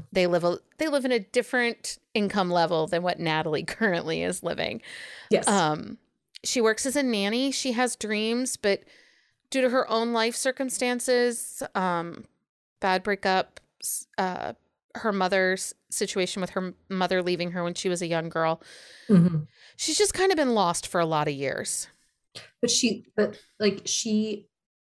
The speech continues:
Speaker 2: is a little bit lost, but she is not unhappy, though. Like, she loves working with the kids. Like, she loves being a nanny. She really enjoys it. Like,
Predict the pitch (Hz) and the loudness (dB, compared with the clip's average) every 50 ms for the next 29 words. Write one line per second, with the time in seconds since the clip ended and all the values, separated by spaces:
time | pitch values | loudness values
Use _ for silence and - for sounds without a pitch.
0 | _ _ _ _ _ - 226 202 214 214 208 208 226 240 247 233 240 220 190 185 | _ _ _ _ _ 2 4 4 6 4 4 4 2 2 0 0 0 2 0 0
1 | 202 202 - - - 214 208 - - - 202 196 202 233 214 196 - 208 196 202 | 0 0 -2 -6 -6 -6 -6 -4 -2 -2 -2 -2 0 0 -2 0 2 2 2 2
2 | 202 - 208 190 175 156 - - 170 160 151 - 170 202 180 165 175 180 - - | 2 0 0 0 0 0 -2 -4 -10 -10 -10 -10 -12 -12 -12 -12 -12 -12 -14 -6
3 | - 185 175 160 - - 190 190 185 165 156 160 165 175 175 180 185 180 - - | -2 -2 0 0 0 0 0 0 2 2 0 0 2 2 2 2 2 0 -2 -2
4 | 190 185 185 185 - 190 180 180 175 - - 180 - - - 185 175 180 175 160 | 0 -2 0 0 0 0 0 0 -2 -4 -6 -10 -6 -2 0 0 2 2 0 -2
5 | 160 - 175 160 156 - - 175 156 170 170 170 170 - - - 185 175 175 170 | -2 -2 -2 -2 -2 -2 -2 -2 0 2 2 0 0 -2 -2 -2 -2 0 0 0
6 | 165 165 165 160 160 165 165 - - 185 160 165 165 165 170 170 170 170 165 - | -2 -2 -2 -2 -2 -2 -4 -4 -4 -4 -4 -2 -2 -2 -2 -2 -4 -4 -4 -2
7 | 160 165 165 165 165 - 170 165 165 165 - - 170 165 156 156 | -2 0 0 0 0 0 0 0 -2 -2 -4 -4 -4 -4 -4 -6